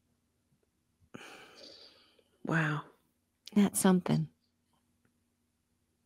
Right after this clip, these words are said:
Speaker 1: Yeah, it really is.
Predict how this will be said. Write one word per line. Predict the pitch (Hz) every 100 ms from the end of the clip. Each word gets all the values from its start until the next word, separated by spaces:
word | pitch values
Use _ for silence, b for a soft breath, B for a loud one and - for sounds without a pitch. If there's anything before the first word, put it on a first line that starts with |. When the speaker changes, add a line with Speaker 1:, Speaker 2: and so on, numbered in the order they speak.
| _ _ _ _ _ _ _ _ _ _ _ -
Speaker 1:
Yeah, | 220 208
it | 214
really | 220 220 202 185
is. | 185 180 170 -